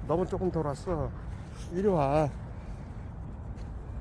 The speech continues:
이쪽으로. 두부야, 이쪽으로, 이쪽으로. 이리. 옳지, 옳지. 옳지, 옳지, 옳지. 이쪽, 이쪽, 이쪽. 이쪽,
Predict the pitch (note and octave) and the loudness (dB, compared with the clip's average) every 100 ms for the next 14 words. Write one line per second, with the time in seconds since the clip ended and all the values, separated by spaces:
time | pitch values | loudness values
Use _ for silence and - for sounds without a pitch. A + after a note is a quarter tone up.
0 | - - - - - - - - - - | -6 -8 -8 -8 -8 -8 -8 -8 -6 -8
1 | - - - - D3+ F3 D#3 C#3 - - | -8 -8 -6 -4 2 4 4 2 -2 -6
2 | - F3+ F#3+ - - F3 F#3 D#3+ D#3+ E3 | 2 8 8 8 0 0 2 2 0 4
3 | F#3+ F3+ F3 - - - - - - D#3 | 8 8 6 2 -6 -8 -8 -6 -2 4
4 | E3 - - - - - D#3+ D3+ F3+ D#3 | 6 4 -2 -4 -4 2 4 4 4 2
5 | - E3 - D3+ - - - - - - | 0 -2 -2 -2 -4 -6 -6 -6 -4 2
6 | F3+ - F#3 F3 - F3 - F#3+ - F3+ | 2 4 2 2 0 -2 2 2 4 0
7 | - G3 G#3 - - - G3+ G#3+ F3+ F3 | 2 4 6 4 2 0 8 10 10 6
8 | F3+ - - - - - - - - - | 0 -2 -6 -6 -4 -2 -2 -2 -4 -6
9 | - - E3+ G3 | -8 -6 -2 0